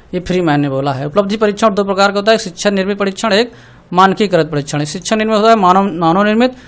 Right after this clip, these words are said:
और ये standard test होता है। वायरन के अनुसार पहले से विद्यमान पदार्थों या तत्वों को मिलाकर नया योग बनाने की क्षमता ही सृजनशीलता है, creativity।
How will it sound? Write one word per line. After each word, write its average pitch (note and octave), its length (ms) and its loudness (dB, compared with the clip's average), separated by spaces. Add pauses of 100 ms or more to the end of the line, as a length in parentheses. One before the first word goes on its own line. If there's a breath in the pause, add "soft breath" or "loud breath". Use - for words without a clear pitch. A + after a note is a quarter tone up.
(220 loud breath)
और E3 120 -2
ये G#3+ 160 6
standard E3+ 440 2 (120)
test - 220 -8
होता D3 240 -6
है। C#3+ 180 -10 (640 soft breath)
वायरन G#3 300 6
के A#3 100 2
अनुसार A#3 440 4 (560)
पहले G3 300 4
से A3+ 160 2
विद्यमान G3+ 420 0
पदार्थों F#3 440 4
या G#3+ 60 6
तत्वों G3+ 340 -2
को G3+ 80 -2
मिलाकर G3 400 4
नया F#3 280 4
योग F#3 300 2
बनाने F3+ 320 0
की G#3 100 -6
क्षमता E3 380 0
ही G#3 220 2
सृजनशीलता E3 840 0
है, C3+ 140 0
creativity। D3 640 -4